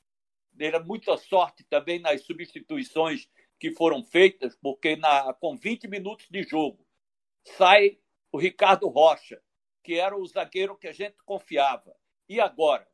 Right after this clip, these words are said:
Vai botar tudo a perder. Mas aí deu certo, Ricardo apoiando na, nos, nos bastidores e o Márcio Santos jogando muito, muito futebol. Foram ao, aos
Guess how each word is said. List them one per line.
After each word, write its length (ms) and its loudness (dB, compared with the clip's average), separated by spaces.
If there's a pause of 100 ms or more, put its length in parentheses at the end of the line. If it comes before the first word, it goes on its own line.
Vai 140 -8
botar 340 -10
tudo 320 -14
a 40 -12
perder. 540 -10 (360)
Mas 240 -12
aí 220 -6
deu 200 -4
certo, 640 -4 (300)
Ricardo 500 -6 (800)
apoiando 600 -4
na, 140 -20 (140)
nos, 420 -16
nos 240 -10
bastidores 920 2 (400)
e 500 -4 (680)
o 320 -6
Márcio 500 -2
Santos 440 0 (100)
jogando 540 -2
muito, 560 -12 (400)
muito 400 -8
futebol. 640 2 (400)
Foram 340 4
ao, 220 -6
aos 320 -4